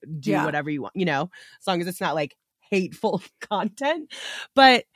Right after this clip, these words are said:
Speaker 1: I d-, I don't know 'cause I'm just, like, and also because it's all new people. So I have nothing to be like, "Oh, I feel like she's gonna like that person," like, from a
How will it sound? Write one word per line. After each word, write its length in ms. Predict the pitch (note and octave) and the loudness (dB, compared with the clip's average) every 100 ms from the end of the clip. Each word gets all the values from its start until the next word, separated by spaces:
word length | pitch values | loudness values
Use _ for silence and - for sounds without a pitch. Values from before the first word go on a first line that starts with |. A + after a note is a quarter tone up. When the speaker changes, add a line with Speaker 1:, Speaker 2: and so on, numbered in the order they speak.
| - - - - | -20 -20 -20 -4
Speaker 1:
I 120 | B3 F4 | 4 4
d-, 80 | G4+ A#3+ | 4 0
I 160 | D4+ | 0
don't 260 | A4 A4+ C4 | 2 2 4
know 180 | D4+ G#4 | 2 2
'cause 140 | A#3+ | 0
I'm 180 | C4+ A3 | 0 0
just, 200 | D4 - | -4 -2
like, 280 | B3+ A3+ - _ _ _ _ _ _ | 0 0 -6 _ _ _ _ _ _
and 120 | D4 C4+ | 2 6
also 240 | D4+ G#4 | 4 4
because 240 | D4+ C4+ | 0 0
it's 140 | A3 - - | -2 -2 4
all 320 | G#3+ A3+ A#3+ | 6 6 4
new 260 | G#3+ G#3 | 2 0
people. 540 | G#3 - F#3 A#3 C4+ D#4 | -2 -4 -4 0 0 0
So 200 | - A3 | -2 4
I 100 | A3+ | 4
have 120 | A3 | 4
nothing 360 | G#3+ A3+ A#3+ G#3 | 2 0 0 -2
to 60 | |
be 140 | F#3+ F#3 | -2 0
like, 220 | F3 - | 0 0
"Oh, 380 | A3 A3+ G#3+ G3 | 4 6 6 6
I 120 | E3+ F3+ | 4 2
feel 180 | A3+ | 0
like 140 | G3+ F#3 | 0 0
she's 240 | - G3+ | -2 -4
gonna 160 | F#3+ F3+ | -4 -4
like 260 | E3+ F3 - | -4 -6 -4
that 280 | E3 E3+ - | -4 -4 -4
person," 380 | E3 D#3 - D#3+ | -6 -6 -6 -4
like, 200 | F3+ E3+ | -4 -2
from 140 | F3+ | -2
a 100 | E3 | -2